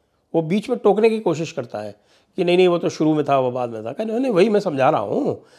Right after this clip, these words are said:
कि वो पूरे आपने साठ हज़ार यूरो वाली जो economies हैं overall,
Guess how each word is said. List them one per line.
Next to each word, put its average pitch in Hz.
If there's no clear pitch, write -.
कि 165
वो 170
पूरे 165
आपने 156
साठ 160
हज़ार 143
यूरो 147
वाली 127
जो 131
economies 120
हैं 151
overall, 127